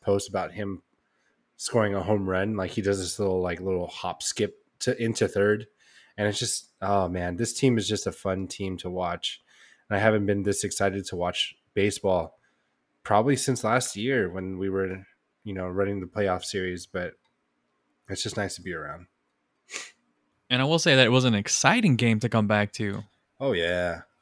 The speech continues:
Speaker 2: I mean, Padres were up, I think, two oh for, like, the first six or seven innings, and it was just like, "Okay, it'll be, like, a little snooze fest, easy going." And then Cincinnati came back and scored, like, four runs at the top of the ninth, and so it was, like, four two.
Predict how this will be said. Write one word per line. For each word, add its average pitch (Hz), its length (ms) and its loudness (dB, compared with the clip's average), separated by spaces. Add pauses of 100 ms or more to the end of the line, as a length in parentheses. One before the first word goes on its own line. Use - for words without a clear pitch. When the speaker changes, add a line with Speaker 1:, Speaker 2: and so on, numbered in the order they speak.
Speaker 2:
I 117 60 0
mean, 123 160 6
Padres 139 420 4
were 127 140 4
up, 135 200 6
I 113 80 4
think, 135 300 -2
two 131 360 0
oh 120 340 6
for, 139 180 0
like, 113 220 2
the 110 80 -6
first 120 360 -2
six - 260 -4
or 120 60 -4
seven 127 300 2
innings, 165 420 0
and 117 120 2
it 113 60 2
was 117 140 0
just 110 140 -8
like, 104 140 -4
"Okay, 156 320 4
it'll 131 120 4
be, 123 160 2
like, 110 160 2
a 113 40 0
little 110 200 2
snooze 143 340 0
fest, 120 280 2
easy 113 240 -2
going." 123 540 4 (440)
And 107 120 -4
then 113 120 0
Cincinnati 120 460 2
came 117 240 2
back 120 440 4 (440)
and 104 500 0
scored, 123 320 0
like, 113 140 4
four 131 360 4
runs 147 420 4
at 151 80 2
the 135 60 2
top 139 200 0
of 139 60 2
the 135 80 2
ninth, 170 340 2
and 131 120 -4
so 135 120 2
it 120 40 6
was, 120 100 4
like, 113 120 2
four 139 360 2
two. 240 480 2